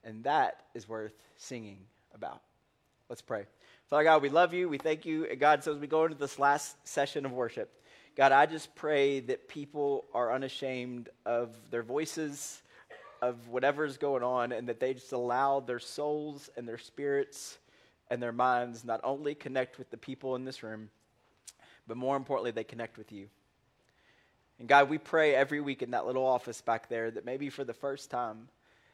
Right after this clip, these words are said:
that people will connect with you through the things we say, but maybe even more importantly through the songs that we sing.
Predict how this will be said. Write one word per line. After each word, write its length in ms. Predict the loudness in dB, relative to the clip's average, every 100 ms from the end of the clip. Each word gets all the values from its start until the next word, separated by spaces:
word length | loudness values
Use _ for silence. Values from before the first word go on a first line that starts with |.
| _
that 100 | -10
people 340 | -6 -2 -2
will 120 | -2 -4
connect 400 | -6 -4 -4 -8
with 160 | -14
you 240 | -12 -12 -12
through 140 | -12
the 100 | -10
things 360 | -8 -8 -8 -12
we 120 | -12
say, 400 | -6 -2 0 0
but 160 | -2
maybe 240 | -4 -4 -6
even 200 | -8 -8
more 200 | -6 -6
importantly 400 | -4 -6 -6 -8
through 100 | -8
the 100 | -10
songs 380 | -8 -8 -8 -12
that 120 | -12
we 80 | -12
sing. 300 | -16 -18